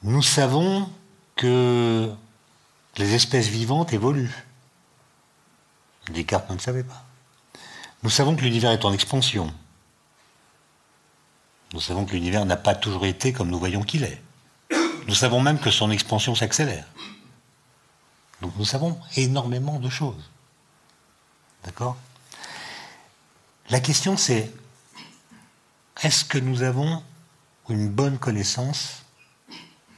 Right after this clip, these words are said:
de co-, de nos connaissances ? Nous savons ces choses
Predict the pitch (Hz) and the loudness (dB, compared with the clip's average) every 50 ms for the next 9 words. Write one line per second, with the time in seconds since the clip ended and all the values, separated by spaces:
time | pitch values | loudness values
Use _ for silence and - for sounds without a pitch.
0 | _ _ - - 101 98 120 120 120 - 131 123 127 101 107 139 139 123 107 - | _ _ -16 -12 -6 -2 -2 -2 -2 -2 -4 -4 -4 -2 -2 0 0 0 -2 -4
1 | - 78 73 73 - - - - - - - - - _ _ _ _ _ _ _ | -6 -10 -10 -12 -16 -16 -18 -18 -20 -20 -20 -20 -20 _ _ _ _ _ _ _
2 | _ _ _ _ _ _ _ _ _ _ _ _ _ _ _ _ _ _ _ _ | _ _ _ _ _ _ _ _ _ _ _ _ _ _ _ _ _ _ _ _
3 | - - 101 - - 127 123 135 135 - - 117 104 - 135 147 170 190 190 - | -8 -4 -2 0 2 2 2 2 0 0 0 2 2 2 2 0 0 -2 -4 -6
4 | - - | -6 -10